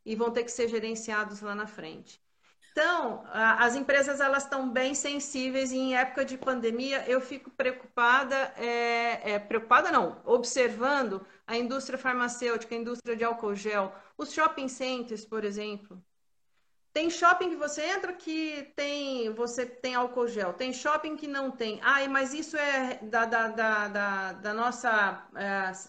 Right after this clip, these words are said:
a prefeitura, é, soltou um decreto, tá, tá, tá, lá na prefeitura do outro." Gente, mas é uma questão de saúde. Até quando nós vamos li-, e quando, enquanto não tem vacina, quais são os issues das cidades pequenas até as cidades maiores,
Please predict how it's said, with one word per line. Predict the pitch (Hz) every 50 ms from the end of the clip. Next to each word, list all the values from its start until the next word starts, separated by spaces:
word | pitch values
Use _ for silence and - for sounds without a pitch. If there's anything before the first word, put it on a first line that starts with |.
| - _
a | - 180 -
prefeitura, | - 269 254 247 247 269 269 - - - 320 339 349 339 330 330 320 320 - - - - - _ -
é, | 240 240 240 240 233 214 202 196 202 - - _ _ _ _
soltou | - - - 285 269 262 285 320 311
um | 285
decreto, | 277 269 277 - 277 277 285 285 294 277
tá, | - 285
tá, | 285 285 277
tá, | 277 - 285 285 294 285 277
lá | 277 285 285
na | 285 285
prefeitura | 277 277 277 277 285 277 277 285 277 277
do | 254 262
outro." | 262 254 262 - 220
Gente, | 226 294 285 262 - 233
mas | 233 233 226 240
é | 247
uma | 262 262
questão | 262 269 254 - 262 262 262
de | 240 240 240 262 277 285 _ _ _ _ _ _
saúde. | - - 254 233 226 220 233
Até | 226 226 - 294 294
quando | 294 - - 294 311 330 311 262 240
nós | 226 226 220 214
vamos | 208 226 233 226 226 208 202
li-, | 208 202 208 202 185 - _ _
e | - 196 202
quando, | - - 254 254 247 247 233 233
enquanto | 220 220 269 285 285 277
não | 254 240 226
tem | 220 226 214 208 185
vacina, | 180 170 - - - 269 269 233 202 202
quais | - 277 302 285
são | - 302 285 294
os | 277 233 220 220
issues | 247 285 302 - - - - 196 165 - - - - - - _ _ _ _ _ _ _ _ _ _ _ _ _ _ _ _
das | - 247 262 262
cidades | - 254 220 262 277 294 - -
pequenas | - 262 - - - 277 302 320 320 294
até | 294 285 294 302 302
as | 302
cidades | - 277 240 269 285 285 269
maiores, | 254 247 226 220 214 214 220 233 247 233 220 202 190 185 - - -